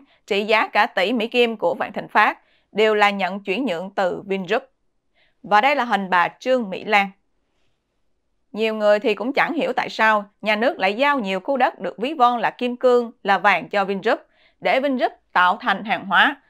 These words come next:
rồi chuyển nhượng lại cho những doanh nghiệp như Vạn Thịnh Phát. Tác giả bình luận, bà Lan làm người ta nhớ đến Vingroup vì đây không phải là lần đầu tiên thiên hạ thấy bóng dáng của Vingroup phản phất quanh các đại án.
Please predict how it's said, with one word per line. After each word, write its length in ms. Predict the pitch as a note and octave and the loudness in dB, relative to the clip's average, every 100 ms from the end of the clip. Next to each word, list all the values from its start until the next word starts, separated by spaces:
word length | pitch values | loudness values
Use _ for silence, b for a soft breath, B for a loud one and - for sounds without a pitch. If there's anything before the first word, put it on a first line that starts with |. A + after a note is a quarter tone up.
| b | b
rồi 140 | G#3 G#3+ | 0 0
chuyển 240 | A3 C#4 | 0 -2
nhượng 160 | F#3 G3+ | -4 0
lại 220 | E3 F#3 | 0 0
cho 140 | C#4+ | -2
những 240 | B3+ F3+ B3 | -4 -2 -2
doanh 220 | C#4 A3+ | -2 -2
nghiệp 260 | F3+ F3 _ - | -4 -4 _ -4
như 220 | B3+ A#3 | -2 -2
Vạn 280 | C#3+ C3+ F#3+ | -4 -6 -10
Thịnh 160 | - | -14
Phát. 300 | - G3 A#3+ _ _ _ _ _ _ _ _ _ _ _ _ _ _ | 0 0 0 _ _ _ _ _ _ _ _ _ _ _ _ _ _
Tác 180 | A3+ - | 0 2
giả 240 | F#3 A3+ | 2 2
bình 200 | A3 F#3+ | 2 0
luận, 240 | E3+ F3+ - _ _ - | -2 -4 -10 _ _ 2
bà 160 | F#3+ | 4
Lan 360 | F3 A3+ A3+ G#3+ | 6 4 2 0
làm 200 | G#3 G3+ | 0 0
người 100 | G3+ | -2
ta 160 | C4 | -2
nhớ 180 | C4 C4 | 0 0
đến 200 | B3+ D4 | 0 0
Vingroup 360 | A#3 G#3 B3 F#4+ b b - | -2 0 0 0 b b -2
vì 180 | G#3 G#3+ | 0 2
đây 160 | C#4 | 0
không 220 | C#4+ D#4 | 0 -6
phải 240 | - D#3+ A#3+ | 0 2 2
là 80 | G3 | 2
lần 180 | F3 | 0
đầu 120 | F3 D3+ | 0 -2
tiên 360 | G#3+ A3 G3 G3+ b - | 0 0 -2 -12 b -2
thiên 180 | C#4+ D4+ | -2 0
hạ 220 | F3 E3+ | -2 -2
thấy 160 | A3+ C#4 | -4 0
bóng 280 | B3 E4 | 0 2
dáng 200 | A3+ B3+ | 0 0
của 140 | - F3+ | -2 -6
Vingroup 340 | G#3+ G3+ E4 - _ _ _ | -2 2 2 0 _ _ _
phản 320 | G#3+ D#3 A3+ | 2 2 0
phất 220 | - D#4+ - | -4 -4 -2
quanh 280 | B3+ B3 A3 | 2 2 0
các 240 | A#3 C4 - | -6 -6 -6
đại 180 | C#3 - | -8 -4
án. 260 | E3+ A3 | -4 -6